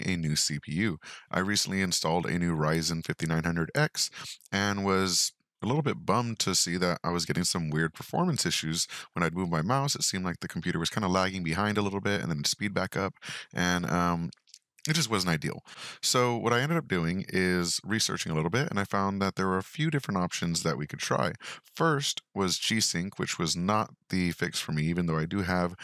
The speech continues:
an NVIDIA G P U, and I had also just upgraded to an NVIDIA G P U. Um,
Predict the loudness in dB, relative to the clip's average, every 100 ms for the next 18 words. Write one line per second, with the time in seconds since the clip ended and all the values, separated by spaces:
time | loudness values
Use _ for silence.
0 | -12 -14 -2 0 2 0 0 0 0 -2
1 | -2 0 2 2 -2 -4 -4 -2 0 0
2 | -2 -2 -4 -2 0 0 -2 -2 0 0
3 | 0 -2 -2 0 0 0 -4 -10 -12 -2
4 | 2 4 2 0